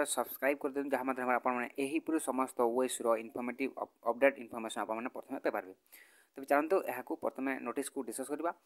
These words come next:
ଏବଂ ନୋଟିସ୍ରେ କେଉଁ ସବୁ, ଅ, ଯେଉଁ ଟର୍ମ ବା ଯେଉଁ ଇମ୍ପୋ-, ଇମ୍ପୋର୍ଟାଣ୍ଟ ଅପଡେଟ୍ ଅଛି ସେ ବିଷୟରେ। ଦେଖନ୍ତୁ, ଏହା ହେଉଛି ଓଏସ୍ର ଗୋଟେ ଅଫିସିଆଲ ୱେବସାଇଟ୍ରୁ ଗୋଟେ ଡାଉନଲୋଡ୍ କରୁଥିବା ଗୋଟେ ନୋଟିସ୍ ଯାହା ରହିଛି। ଆପଣଙ୍କ ଦେଖନ୍ତୁ ଏଠାରେ ଲେଟର ନମ୍ବର ମଧ୍ୟ ଅଛି, ଆପଣଙ୍କ ରେଫରେନ୍ସ ନମ୍ବର ମଧ୍ୟ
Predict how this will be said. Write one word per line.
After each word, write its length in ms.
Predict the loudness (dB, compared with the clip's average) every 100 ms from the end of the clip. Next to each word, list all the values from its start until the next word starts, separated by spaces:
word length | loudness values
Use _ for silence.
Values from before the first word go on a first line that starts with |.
| -20 -20 -12
ଏବଂ 120 | -4
ନୋଟିସ୍ରେ 340 | -4 -2 -4 -2
କେଉଁ 180 | -2 -2
ସବୁ, 220 | -2 -2
ଅ, 240 | -2 -2 -2 -2
ଯେଉଁ 120 | 0 6
ଟର୍ମ 180 | 4 4 -4
ବା 140 | 0 0 -2 -6
ଯେଉଁ 160 | -6 -6
ଇମ୍ପୋ-, 360 | -2 -2 -2 -6
ଇମ୍ପୋର୍ଟାଣ୍ଟ 380 | -4 0 0 -2 _ _ -8
ଅପଡେଟ୍ 220 | 0 2
ଅଛି 160 | 2 -2
ସେ 120 | -4
ବିଷୟରେ। 180 | 2 4
ଦେଖନ୍ତୁ, 200 | 8 8 8 6
ଏହା 200 | 4 8
ହେଉଛି 300 | 8 6 2
ଓଏସ୍ର 340 | 6 6 6 2
ଗୋଟେ 180 | 4 6
ଅଫିସିଆଲ 480 | 6 2 2 4
ୱେବସାଇଟ୍ରୁ 460 | 6 4 2 0 0
ଗୋଟେ 200 | -2 -2 0
ଡାଉନଲୋଡ୍ 260 | 0 0 0
କରୁଥିବା 220 | 0 0
ଗୋଟେ 160 | 0
ନୋଟିସ୍ 320 | -4 -4 -4 -4
ଯାହା 140 | -4
ରହିଛି। 280 | -4 -4 -6 -8 -12 -20 _
ଆପଣଙ୍କ 220 | -2 0 2
ଦେଖନ୍ତୁ 220 | 0 0
ଏଠାରେ 320 | 0 0 -2 -2
ଲେଟର 200 | 0 4
ନମ୍ବର 200 | 6 6
ମଧ୍ୟ 200 | 4 4
ଅଛି, 180 | 2 2
ଆପଣଙ୍କ 240 | -2 -4 -4
ରେଫରେନ୍ସ 320 | -4 -2 0
ନମ୍ବର 160 | 0 -2
ମଧ୍ୟ 180 | -4